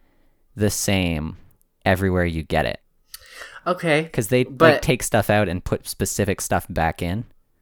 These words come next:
Speaker 2: I get that, but it's not good when that same taste is bad.
Speaker 1: <laughs> It's, yeah, I agree.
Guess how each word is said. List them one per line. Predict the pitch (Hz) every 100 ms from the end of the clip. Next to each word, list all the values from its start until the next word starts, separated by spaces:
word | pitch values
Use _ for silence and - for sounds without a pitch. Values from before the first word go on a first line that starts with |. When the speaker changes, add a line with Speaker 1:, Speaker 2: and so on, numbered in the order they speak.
| _ _ -
Speaker 2:
I | 147
get | 143 170 -
that, | 120 120 - -
but | 135 131
it's | 139 -
not | 175 175 123
good | 117 151 135
when | 123 120
that | 117 120 -
same | - 135 123
taste | 143 143 - 113
is | 104
bad. | 110 123 117 - -
Speaker 1:
<laughs> | - - - - -
It's, | 127 - - - 135
yeah, | 117 120 104
I | 127
agree. | 127 113 120 110